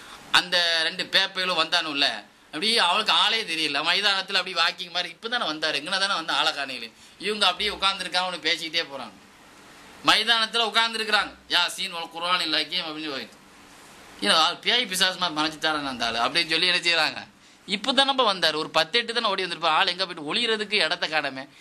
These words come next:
இவங்க அப்படியே சும்மா உட்கார்ந்துருந்தாங்க. யாசீன் வல் குர்ஆனில் ஹக்கீம். எதுக்கு சொல்றேன்னு சொன்னா, இந்த புதக்குடியில,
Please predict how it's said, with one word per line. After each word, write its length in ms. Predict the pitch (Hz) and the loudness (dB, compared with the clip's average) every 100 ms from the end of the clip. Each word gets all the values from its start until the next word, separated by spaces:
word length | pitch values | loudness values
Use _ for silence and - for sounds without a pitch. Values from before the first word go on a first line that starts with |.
| - - | -18 -6
இவங்க 240 | 170 170 | 0 2
அப்படியே 420 | 139 143 151 151 | 2 0 0 0
சும்மா 240 | 151 139 135 | -4 -8 -8
உட்கார்ந்துருந்தாங்க. 500 | 120 127 117 113 110 | -2 -2 -2 -4 -2
யாசீன் 340 | 113 113 120 | -2 -4 -10
வல் 160 | 113 110 | -12 -10
குர்ஆனில் 500 | 110 113 110 101 101 | -4 -4 -4 -10 -12
ஹக்கீம். 200 | - 95 - - - - - - - - - - - - - - - - | -12 -14 -14 -20 -20 -20 -20 -18 -18 -18 -18 -16 -16 -14 -14 -14 -6 4
எதுக்கு 360 | 285 240 277 | 4 4 2
சொல்றேன்னு 380 | 254 220 220 214 | 4 6 4 2
சொன்னா, 600 | 202 185 180 165 190 196 156 - - - 139 | 0 2 4 4 2 0 -4 -16 -20 -12 -4
இந்த 200 | 151 185 | 2 2
புதக்குடியில, 420 | 220 214 208 | 2 2 4